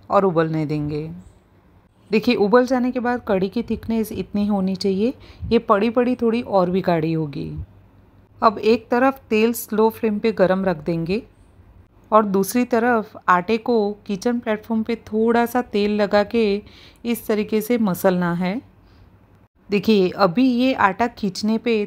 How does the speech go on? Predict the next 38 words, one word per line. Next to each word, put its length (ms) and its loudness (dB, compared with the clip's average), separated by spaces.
तुरंत 320 0
ही 100 0
टूट 280 -2
जाएगा 480 2
और 280 4
हम 260 0
जब 240 0
मसलेंगे 720 -2
उसके 320 -4
बाद 240 2
ये 140 2
एकदम 300 0
स्ट्रेची 440 0
हो 160 2
जाएगा। 400 0
यानी 240 4
कि 140 0
मसलने 480 2
के 140 -2
बाद 260 2
आटा 440 0
इतना 340 -4
स्ट्रेची 340 -4
होना 260 -2
चाहिए 460 0
कि 60 -2
आप 200 -2
थोड़ा 280 2
सा 140 -2
खींचे 540 -2
तो 140 -2
भी 160 0
बीच 300 -4
में 100 0
से 160 0
तुरंत 440 -2
टूटे 300 -2
नहीं। 360 -2